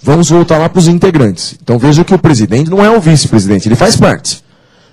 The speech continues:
Vice-presidente, ele compõe o Conselho da República, mas claro que o líder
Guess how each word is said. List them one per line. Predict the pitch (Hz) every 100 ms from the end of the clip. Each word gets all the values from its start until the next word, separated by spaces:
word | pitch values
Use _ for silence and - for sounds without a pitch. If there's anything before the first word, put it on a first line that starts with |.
| _
Vice-presidente, | 92 127 123 104 117 104 117 165
ele | 185
compõe | 196 240 247 - 185 180
o | 165
Conselho | 165 147 151
da | 143
República, | 160 170 170 165 196 220
mas | 208 185
claro | - 151 127 139
que | -
o | 175
líder | 151 151 147 180